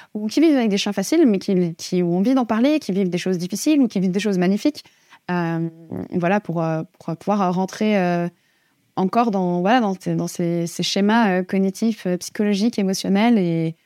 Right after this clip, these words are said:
voilà, tout ce qui, tout ce que ça peut, euh, faire vivre, en fait, de, de vivre au quotidien, parce que c'est quand même quelque chose d'assez extraordinaire de se dire que, en fait, on, on vit au quotidien,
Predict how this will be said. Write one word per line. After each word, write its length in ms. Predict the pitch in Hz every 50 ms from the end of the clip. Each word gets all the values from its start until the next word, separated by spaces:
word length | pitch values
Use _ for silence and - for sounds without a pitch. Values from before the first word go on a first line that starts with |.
| _ _ -
voilà, 120 | 180 165 170
tout 140 | - -
ce 100 | 220 -
qui, 400 | - - - 185 175 170 175 180 -
tout 120 | - - 262
ce 80 | - -
que 100 | - 233
ça 200 | - 214 190 190
peut, 340 | - - 247 262 262 247
euh, 400 | 214 190 185 180 175 175 170 170 170 170 _ _ _ _ _ _ _ _
faire 260 | - - 240 262 254 214
vivre, 300 | 180 190 226 254 220 196
en 80 | 185
fait, 280 | 180 - 196 196 - 190
de, 540 | 170 165 175 165 160 160 160 160 156 156 160
de 180 | 165 165 175
vivre 480 | 165 165 - 214 254 285 240 202 175 175 _ _ _ _ _ -
au 120 | 240 254
quotidien, 360 | - - 262 - 240 202 233
parce 140 | 262 269 -
que 60 | -
c'est 100 | 185 190
quand 80 | 180 202
même 100 | 226 247
quelque 140 | - 208 -
chose 160 | - 220 202
d'assez 320 | 185 180 - - 190 - -
extraordinaire 600 | 208 214 - - 190 180 180 185 196 226 226 220
de 180 | 175 160 170 170
se 80 | 170
dire 240 | 165 170 220 220 -
que, 160 | - 196 175 - -
en 80 | 175
fait, 240 | 170 - 202 196 -
on, 80 | 175 - -
on 120 | 185 170 170
vit 300 | 165 170 202 247 294 320 _ _ _ _ _ _ _ _ _ _ _ _ - -
au 80 | 240
quotidien, 560 | 226 247 233 226 - 196 180 185 190 262 311